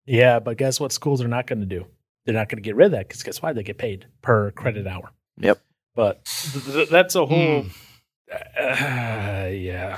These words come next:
Speaker 2: I, although
Speaker 3: Here's
Speaker 2: I do, I
Speaker 3: uh.
Speaker 2: do like the whole, you know, I, I'm totally for let's freeze everybody's student debt. Let's do it. Like, seriously, let's do it. Let's take all of the Democrats'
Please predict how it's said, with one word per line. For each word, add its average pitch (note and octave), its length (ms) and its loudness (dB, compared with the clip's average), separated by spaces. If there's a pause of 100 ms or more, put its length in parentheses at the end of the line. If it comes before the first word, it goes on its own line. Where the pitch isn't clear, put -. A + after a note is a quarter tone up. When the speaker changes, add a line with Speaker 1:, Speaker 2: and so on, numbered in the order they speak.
(160)
Speaker 2:
I, D#3 160 4
although F3+ 120 10
Speaker 3:
Here's G#3 200 8
Speaker 2:
I G#3 100 4
do, G#3 280 -6
I C#3+ 100 2
Speaker 3:
uh. F#3+ 40 2
Speaker 2:
do A#3 160 2
like A3+ 180 2
the E3 120 4
whole, D3 340 2 (100)
you C3 100 0
know, G2 180 0
I, A#2 240 -2
I'm C#3 120 -4
totally D#3+ 380 2
for A2+ 360 0 (320)
let's A#2 680 2 (380)
freeze G#2 920 2 (380)
everybody's C3 680 6
student G#2 320 -2
debt. F#2 220 -6 (280)
Let's - 140 4
do A3+ 140 10
it. - 180 -2 (200)
Like, D3 100 -2
seriously, G3+ 260 2
let's C3+ 200 2
do F3+ 140 6
it. - 140 -2 (400)
Let's C3 280 6
take D3 320 -2 (260)
all D3 240 10
of G#3 120 0
the A#2+ 100 -2
Democrats' C3+ 880 0